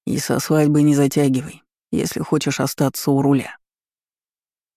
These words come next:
«Я тебя понял, отец», отчеканил я, понимая, что если не выполню это условие,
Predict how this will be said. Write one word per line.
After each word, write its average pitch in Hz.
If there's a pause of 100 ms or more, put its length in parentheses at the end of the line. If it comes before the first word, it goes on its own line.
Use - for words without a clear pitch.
(560)
«Я 139
тебя 160
понял, 143
отец», - (720)
отчеканил 151
я, 160
понимая, 143
что -
если 165
не 151
выполню 160
это 147
условие, -